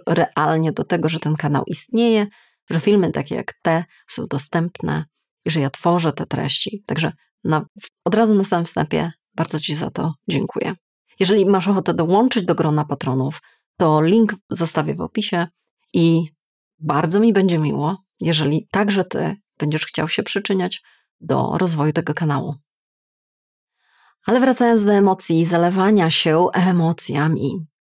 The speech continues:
No więc często osoby gdzieś identyfikujące się z wrażliwością mówią, że bo ja się tak mocno prze-, przejmuję, ja tak mocno przeżywam,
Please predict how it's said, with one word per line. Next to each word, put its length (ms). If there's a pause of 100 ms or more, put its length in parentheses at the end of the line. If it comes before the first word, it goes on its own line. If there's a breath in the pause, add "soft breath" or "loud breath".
(460)
No 80
więc 260
często 840
osoby 600 (360)
gdzieś 420
identyfikujące 1300
się 300
z 120
wrażliwością 1300 (600)
mówią, 560
że 520 (140)
bo 120
ja 220
się 300
tak 380
mocno 640
prze-, 560
przejmuję, 1000 (480 soft breath)
ja 100
tak 160
mocno 400
przeżywam, 1200